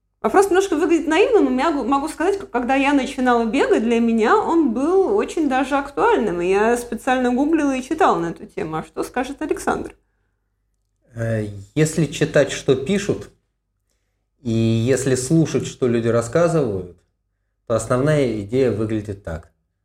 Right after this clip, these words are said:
Speaker 2: Открой рот и дыши так, как тебе удобно. Вот, в общем-то, и всё. А, ритм шагов может быть какой угодно.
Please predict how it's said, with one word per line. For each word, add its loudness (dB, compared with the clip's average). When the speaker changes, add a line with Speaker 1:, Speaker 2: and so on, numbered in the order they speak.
Speaker 2:
Открой 4
рот 2
и -4
дыши -4
так, -4
как -6
тебе -10
удобно. -8
Вот, -4
в 2
общем-то, -4
и -4
всё. -10
А, -2
ритм 0
шагов 0
может -4
быть -2
какой -2
угодно. -4